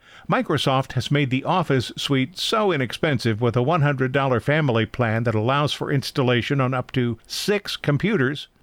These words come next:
so that's about seventeen dollars per year per user. And Microsoft has apps that can be installed on mobile devices without counting against the machine total.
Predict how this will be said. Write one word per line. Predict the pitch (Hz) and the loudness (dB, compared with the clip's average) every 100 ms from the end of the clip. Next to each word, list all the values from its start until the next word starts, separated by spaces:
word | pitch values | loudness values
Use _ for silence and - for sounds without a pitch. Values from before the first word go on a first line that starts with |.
| - | -2
so | 147 160 | 0 0
that's | 160 196 165 | -2 0 0
about | 160 175 | -2 -4
seventeen | - 175 165 151 135 147 | -4 0 2 0 0 0
dollars | 139 147 151 151 127 - _ _ | 2 2 2 0 -2 -10 _ _
per | - 226 | -2 2
year | 214 139 139 151 _ _ _ | 2 2 0 -2 _ _ _
per | - 170 | -2 0
user. | 202 160 101 110 127 _ _ _ _ - - | 2 0 0 -2 -10 _ _ _ _ -14 -4
And | 110 | 0
Microsoft | 175 214 165 - 151 - | 0 0 0 2 0 2
has | 139 123 | 0 2
apps | 160 156 160 | 0 0 -4
that | - 139 | -6 -4
can | 135 | -2
be | 131 120 | 0 0
installed | 113 - 151 156 | 0 0 2 2
on | 120 123 | 2 2
mobile | 117 180 160 139 | 2 0 0 0
devices | 104 104 107 - 175 - - | 2 2 0 0 -4 -6 -2
without | 185 214 247 - | 0 0 -2 -2
counting | 147 131 135 165 | 0 2 2 0
against | 151 131 131 - - | 0 0 -2 -6 -4
the | |
machine | 180 170 - 220 208 160 | 0 0 0 -4 -2 -2
total. | 113 139 120 95 | 0 2 2 -2